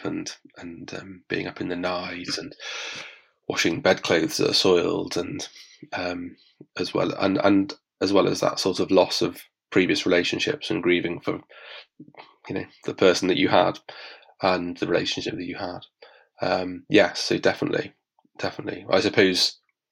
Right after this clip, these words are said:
you might, one might conceptualize it as someone losing their, their own support structure in terms of lo-, losing their partner at the same time as having this high level of, of, of, um, practical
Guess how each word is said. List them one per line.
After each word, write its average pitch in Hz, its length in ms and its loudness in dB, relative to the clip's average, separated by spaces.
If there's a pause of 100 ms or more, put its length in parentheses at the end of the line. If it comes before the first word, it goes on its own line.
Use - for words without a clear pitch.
(540)
you 92 120 -10
might, 90 200 -4 (200)
one 92 160 -2
might 90 220 0
conceptualize - 600 0
it - 80 0
as - 80 0
someone 90 240 2
losing 92 360 4
their, 92 260 2 (340)
their 98 140 6
own 107 160 6
support 101 380 6
structure - 360 4
in 90 60 4
terms 92 200 6
of 95 60 4
lo-, 101 320 8
losing 101 320 8
their 92 140 8
partner 101 420 6
at 87 120 10
the - 60 -2
same 98 300 2
time 92 260 2
as 92 100 -2
having 92 300 0
this 92 200 -4
high 92 220 2
level 92 260 -2
of, 90 100 -4 (260)
of, 98 120 -10 (340)
of, 95 360 -10
um, 90 340 -6 (160)
practical - 680 -2